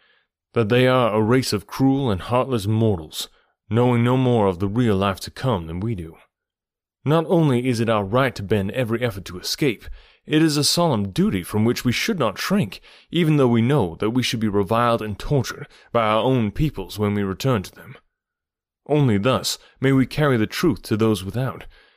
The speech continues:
and though the likelihood of our narrative being given credence is, I grant you, remote,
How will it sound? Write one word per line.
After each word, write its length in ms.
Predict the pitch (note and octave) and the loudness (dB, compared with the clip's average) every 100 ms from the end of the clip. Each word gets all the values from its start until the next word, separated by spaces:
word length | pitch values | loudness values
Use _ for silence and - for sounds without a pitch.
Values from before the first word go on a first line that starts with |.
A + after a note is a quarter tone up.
| _ | _
and 180 | B2+ B2+ | -2 2
though 140 | D3+ C3 | 4 2
the 120 | A2+ | 2
likelihood 640 | A#2+ C3 - G2 F#2+ F2+ | 2 2 0 0 0 -2
of 100 | E2+ | -2
our 140 | F#2 F2+ | -2 0
narrative 540 | G#2 G#2 F#2 F#2+ E2+ | 0 0 0 -4 -4
being 260 | G2+ F#2+ F2+ | -2 -2 -2
given 240 | G#2 E2+ | -4 -4
credence 460 | - C#3+ G2+ F#2+ A2+ | -4 -2 -2 -2 0
is, 340 | A2+ G2+ - - - - | 0 0 -4 -8 -20 -12
I 140 | - A2 | -4 -2
grant 320 | B2+ A#2+ - | 0 0 -2
you, 120 | F2+ | -4
remote, 500 | F2 G2+ C3 F2 - | -2 2 2 0 -6